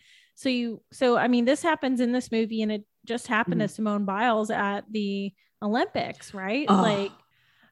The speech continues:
Speaker 1: so in the movie, we, we, we find out why Haley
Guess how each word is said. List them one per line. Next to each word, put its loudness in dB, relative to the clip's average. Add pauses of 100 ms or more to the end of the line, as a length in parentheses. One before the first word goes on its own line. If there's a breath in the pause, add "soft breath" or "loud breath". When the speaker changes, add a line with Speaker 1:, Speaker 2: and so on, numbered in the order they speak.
Speaker 1:
so 4 (160)
in 0
the 0
movie, 0
we, 2
we, -2
we 0
find 0
out 4
why 4
Haley -2